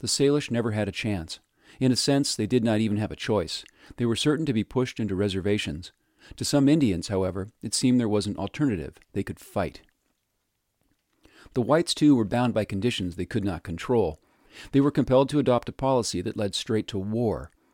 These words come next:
Until the Indians ceded their land by treaty, no settler would have legal title to his property. It was therefore decided by the men who had the power to make decisions, white men, of course,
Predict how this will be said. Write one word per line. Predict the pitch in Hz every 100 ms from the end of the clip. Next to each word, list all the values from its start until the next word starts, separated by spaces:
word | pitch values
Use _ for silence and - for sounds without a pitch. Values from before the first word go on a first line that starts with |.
| _ _ _
Until | 113 -
the | 151 131
Indians | 131 127 123 117
ceded | - 120 131
their | 123 104
land | 107 107
by | 92 80
treaty, | - 131 120 87 - -
no | - 139
settler | 165 - 151 107 90
would | 107
have | 107 92
legal | 123 117 101
title | - 135 98
to | 73 80
his | 80
property. | - - 117 117 69 - _ _ _ - -
It | 120
was | 120 104
therefore | 131 147 156
decided | 131 - 139 123 98
by | 101
the | 98
men | 101 120
who | 107
had | 101 107
the | 85
power | - 117 104 69
to | -
make | 98 95 -
decisions, | - 147 113 71 92 - _ _ _
white | - 127 -
men, | 82 69
of |
course, | - 67 67